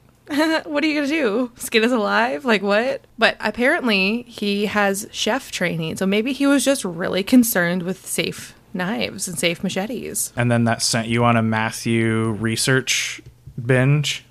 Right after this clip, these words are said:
Speaker 1: A Matthew von Erdfelte binge. Yeah, he sounds fake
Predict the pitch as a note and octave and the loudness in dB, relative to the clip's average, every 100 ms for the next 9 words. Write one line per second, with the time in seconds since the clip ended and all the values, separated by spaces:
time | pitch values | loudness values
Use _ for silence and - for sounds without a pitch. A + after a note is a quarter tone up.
0 | - G3+ F#3+ G3+ F#3+ F#3 F3 F3+ - F3 | -4 2 2 2 0 0 0 -4 -2 -2
1 | F#3+ F3 E3+ F3+ F3 F#3 A3 - - - | 0 0 0 -2 0 -2 -4 -6 -18 -20
2 | - A3 C4 - E3 C4 C4 C4 - _ | -10 0 2 2 0 -4 -2 -4 -8 _
3 | _ - C4+ C#4 C#4+ - E3 E3+ - - | _ -2 2 2 2 -2 0 0 -4 -20